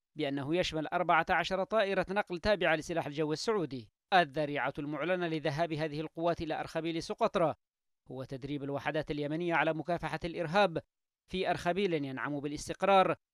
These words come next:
ولم يسجل فيه أي تواجد لتنظيمات إرهابية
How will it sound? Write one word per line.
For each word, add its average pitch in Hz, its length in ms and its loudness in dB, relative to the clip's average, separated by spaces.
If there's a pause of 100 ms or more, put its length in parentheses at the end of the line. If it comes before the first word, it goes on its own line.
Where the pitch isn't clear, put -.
(100)
ولم 170 300 6
يسجل 170 380 0
فيه 185 340 -4
أي 208 260 -4
تواجد 185 560 2
لتنظيمات 143 800 -2
إرهابية 170 800 2